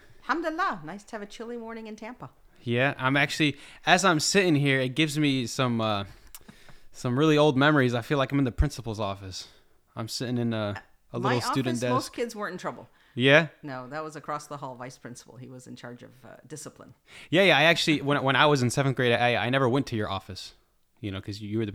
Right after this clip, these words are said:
Speaker 2: I went to Brother Mahmoud's office
Speaker 1: Yes,
Speaker 2: when I was
Speaker 1: that's,
Speaker 2: in
Speaker 1: that's
Speaker 2: trouble.
Speaker 1: not, that's not a good sign. <laughs>
Speaker 2: Yeah, yeah. I mean, it was just a couple times.
Speaker 1: Alhamdulillah.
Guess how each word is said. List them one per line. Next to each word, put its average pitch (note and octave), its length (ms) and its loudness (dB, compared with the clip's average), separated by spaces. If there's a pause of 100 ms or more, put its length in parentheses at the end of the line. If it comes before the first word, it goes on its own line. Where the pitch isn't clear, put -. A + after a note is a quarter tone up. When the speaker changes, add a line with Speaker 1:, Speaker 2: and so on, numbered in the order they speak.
Speaker 2:
I B2 60 -2
went B2+ 140 0
to B2 60 -2
Brother A#2 160 0
Mahmoud's A2 320 -4
office F2+ 160 -6
Speaker 1:
Yes, C#3+ 360 -6
Speaker 2:
when A#2 120 -2
I A2 60 2
was A#2 120 0
Speaker 1:
that's, B2 80 -2
Speaker 2:
in - 60 6
Speaker 1:
that's - 80 10
Speaker 2:
trouble. D4 140 2
Speaker 1:
not, G#3+ 140 4
that's G#3+ 180 0
not G#3 140 4
a G3+ 60 0
good G3+ 180 -2
sign. G#3+ 420 -2 (220)
<laughs> F#3+ 220 -10
Speaker 2:
Yeah, F#3+ 220 8
yeah. C#3 100 6
I D#3+ 40 2
mean, F3 140 -2
it - 20 0
was G3 160 0
just C3 160 -10
a G2+ 60 -18
couple G2 280 -16
times. F#2+ 420 -14
Speaker 1:
Alhamdulillah. C#3 340 -14